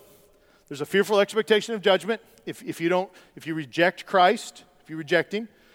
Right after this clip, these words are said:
If you set aside the, the law of Moses, anybody dies without mercy. And then he says this, "How much worse punishment?" Now he's comparing it to those who set aside the law of Moses,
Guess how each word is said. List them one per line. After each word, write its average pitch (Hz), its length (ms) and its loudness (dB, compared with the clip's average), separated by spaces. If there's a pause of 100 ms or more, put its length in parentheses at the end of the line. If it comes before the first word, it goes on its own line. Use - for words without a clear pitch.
(140)
If 147 140 -14
you 151 60 -12
set 185 260 4
aside 196 480 4
the, 165 180 -4
the 156 100 -4
law 175 400 4
of 165 100 -2
Moses, 190 540 -2 (240)
anybody 165 260 -2
dies 175 400 4
without 196 320 4 (220)
mercy. 180 460 -4 (1300)
And 143 140 -6
then 208 80 -2
he 247 60 -2
says 175 320 -4
this, - 420 -8 (1040)
"How 226 240 -2
much 262 320 0
worse 190 460 2
punishment?" 135 580 -10 (880)
Now 131 80 -12
he's 127 100 -12
comparing 185 440 0
it 240 160 0
to 180 60 -14
those 196 280 0
who 139 80 -10
set 175 220 -2
aside 160 280 2
the 151 80 -2
law 151 140 2
of 147 80 -2
Moses, 160 380 -4